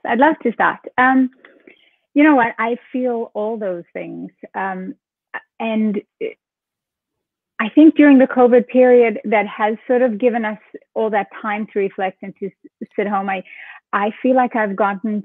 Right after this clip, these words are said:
through a lot of different, um, feelings about, about these conversations. And, um, I won't, I, I won't lie. I will, one of them was like,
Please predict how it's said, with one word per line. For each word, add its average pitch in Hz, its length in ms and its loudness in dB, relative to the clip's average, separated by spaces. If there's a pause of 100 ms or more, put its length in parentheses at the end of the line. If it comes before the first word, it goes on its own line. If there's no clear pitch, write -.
through 196 600 4
a 208 100 0
lot 185 300 0
of 196 240 -2
different, 185 500 -6 (240)
um, 185 420 -8 (540)
feelings 247 400 4
about, 175 320 -2 (280)
about 185 280 -2
these 196 240 2
conversations. 180 720 -4 (100)
And, 185 460 -6
um, 185 420 -2 (520)
I 196 160 2
won't, 208 520 2 (880)
I, 196 320 -2
I 196 140 0
won't 185 280 -2 (120)
lie. 190 320 0
I 175 140 2
will, 175 260 0
one 196 340 0
of 180 120 0
them 180 180 2
was 170 260 2 (640)
like, 190 240 -2